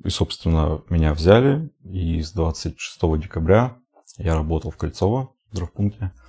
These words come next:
а, и проработал там ровно три месяца. А, в конце марта, а, я оттуда ушел и перешел в приемный покой в шестую городскую больницу, где работаю по сей день врачом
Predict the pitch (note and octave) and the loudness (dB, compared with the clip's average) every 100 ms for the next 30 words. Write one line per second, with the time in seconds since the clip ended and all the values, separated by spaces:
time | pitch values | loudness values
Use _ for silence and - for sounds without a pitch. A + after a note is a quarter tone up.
0 | - _ _ _ - E2 D#2+ F#2 G2 E2+ | -20 _ _ _ -8 -4 -2 0 2 2
1 | F2 F#2 - E2 E2 F2 D#2+ E2 D#2 - | 2 -2 -2 0 0 0 0 -2 -2 -6
2 | - - F#2+ _ _ _ _ _ _ _ | -10 -12 -12 _ _ _ _ _ _ _
3 | _ _ _ _ _ - D#2+ D#2 - E2+ | _ _ _ _ _ -2 0 0 0 0
4 | D#2 F2+ F2 E2+ - D#2 D2+ D2+ - D#2 | 2 4 4 4 2 2 2 -2 -2 -2
5 | D#2 D#2+ D#2 E2 D#2 D2+ - A#2 D3+ B2 | 0 0 0 0 0 0 0 2 2 0
6 | - G2+ A2 G#2+ E2 D#2+ - G2 G2 - | 0 0 0 0 -4 -4 -2 0 -2 -2
7 | D#2+ D#2 - - A#2 - - G2 D#2 D2 | -2 -2 -4 -4 -4 -4 -8 -4 -4 -6
8 | - D#2 E2+ G#2 G#2 - E2 D#2+ D#2 D#2+ | -6 -6 -2 -4 -4 -8 -4 -2 -2 -4
9 | E2+ - - - D#2+ E2 F#2+ D2+ - F2+ | -6 -8 -12 -6 -4 -2 -4 -6 -8 -6
10 | E2+ | -6